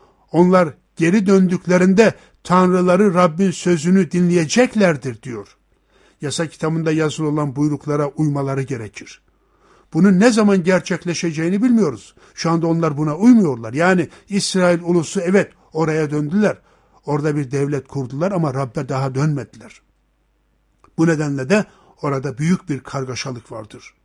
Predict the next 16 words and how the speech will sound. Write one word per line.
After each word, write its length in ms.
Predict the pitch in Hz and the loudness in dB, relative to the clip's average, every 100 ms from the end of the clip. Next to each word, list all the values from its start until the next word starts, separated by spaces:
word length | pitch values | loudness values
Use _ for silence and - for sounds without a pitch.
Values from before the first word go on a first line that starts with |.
| _ | _
Yeruşalim 560 | 135 143 196 196 190 185 | -2 2 2 4 2 2
aslında 500 | 165 180 185 247 - _ - | 0 0 4 4 2 _ -2
bir 260 | 170 151 _ _ - | 0 -2 _ _ -8
barış 420 | 143 190 247 - | 0 2 2 0
kenti 380 | - 190 175 208 | 2 2 2 2
anlamındadır 680 | 196 185 180 175 208 165 - - | 2 2 2 2 0 0 -8 -14
ama 140 | 135 135 - | -10 -8 -6
orada 360 | 139 131 131 | -6 -6 -6
barış 320 | 127 127 - | -6 -8 -8
yok. 160 | 147 - _ | -14 -16 _
Çünkü 460 | - 143 117 240 - _ _ | -8 -6 -2 -2 -2 _ _
bu 80 | 143 | -8
halk 280 | 120 175 185 _ _ - | 0 0 0 _ _ -8
daha 260 | 123 135 | -6 -6
Tanrı'ya 400 | - 120 117 113 | -8 -10 -8 -8
dönmediler. 520 | 120 151 131 - 104 | -4 -4 -4 -10 -20